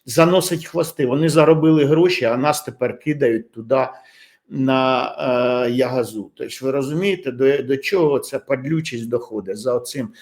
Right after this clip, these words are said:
ну, вони кажуть, за Артюхом, це наш колишній губернатор, який оці всі тендери попроводив, попроводив, попроводив, а за ним тепер заносять хвости.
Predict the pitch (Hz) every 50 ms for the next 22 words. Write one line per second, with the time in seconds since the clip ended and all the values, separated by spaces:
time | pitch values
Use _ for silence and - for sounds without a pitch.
0 | _ _ - 175 160 143 - - 123 123 135 147 143 139 - 139 120 110 117 117
1 | 117 117 143 147 151 147 139 131 123 - - - - - 104 101 - - 110 101
2 | 110 104 104 - - - 123 120 120 120 113 - - 101 101 98 92 _ _ -
3 | - _ - 107 117 117 123 147 151 170 208 233 220 - - 127 120 120 120 -
4 | - 117 110 104 - - 107 104 - - - 107 - - 110 107 104 110 107 110
5 | 104 104 - 110 107 - 143 165 170 240 247 233 202 180 139 - - 135 - -
6 | 135 139 135 135 131 127 123 - - - - - 196 214 269 277 277 - - 131
7 | 123 147 190 247 311 285 269 - - - 139 135 139 131 123 127 127 147 143 -
8 | - - - _ - - - - _ - 120